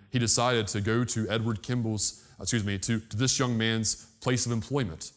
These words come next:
Uh, he was working as, like, a seventeen-year-old boy at a shoe shop. Uh, and so as he went to,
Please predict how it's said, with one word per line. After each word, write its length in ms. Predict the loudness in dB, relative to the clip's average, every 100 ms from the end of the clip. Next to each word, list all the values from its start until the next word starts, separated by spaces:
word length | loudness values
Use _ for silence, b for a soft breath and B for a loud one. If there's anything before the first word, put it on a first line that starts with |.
| b b -8
Uh, 100 | -4
he 60 |
was 100 | -2
working 320 | 0 -2 -2
as, 60 | -2
like, 120 | -2
a 40 | -2
seventeen-year-old 640 | 0 -2 -4 -4 -4 -4
boy 300 | -2 0 0
at 100 | 0
a 140 | -2 -4
shoe 220 | -4 -2
shop. 280 | -2 -4 -8 -16 _ _ _ _ -12 B B B B B -6
Uh, 40 | -2
and 180 | 2
so 120 | 4 4
as 100 | 4
he 80 |
went 200 | 2 0 0
to, 240 | 0 0